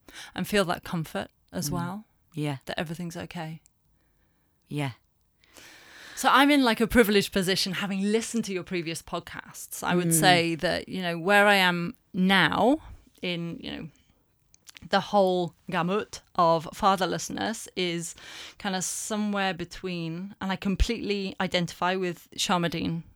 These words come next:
Speaker 1: Reed and what she was saying.
Speaker 2: A lot of what you've said has reminded me of
Speaker 1: A
Speaker 2: that.
Speaker 1: lot of that, especially around, if I unpack this shit and make myself better,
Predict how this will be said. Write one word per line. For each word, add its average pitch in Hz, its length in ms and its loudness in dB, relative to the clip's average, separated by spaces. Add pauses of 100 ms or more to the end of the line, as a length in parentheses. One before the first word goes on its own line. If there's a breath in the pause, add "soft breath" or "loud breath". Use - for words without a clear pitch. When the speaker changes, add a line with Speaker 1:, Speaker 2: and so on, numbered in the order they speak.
Speaker 1:
Reed 165 300 2
and 160 100 -2
what - 100 -4
she - 140 -2
was 151 140 -4
saying. 151 380 -4 (120)
Speaker 2:
A - 40 -8
lot 127 140 -4
of 127 80 -6
what 127 140 -6
you've 127 140 -6
said 123 220 -2
has 120 200 -8
reminded 123 400 -4
me 107 100 -8
of 110 120 -10
Speaker 1:
A 226 100 10
Speaker 2:
that. - 20 10
Speaker 1:
lot 226 460 8
of 180 160 -2
that, 160 300 0 (100)
especially 226 640 0
around, 165 540 0
if - 180 -6
I 208 160 0 (200)
unpack - 720 2
this 185 200 0
shit - 800 -4 (600)
and 175 280 2
make 196 200 4
myself 175 580 0
better, 180 800 -2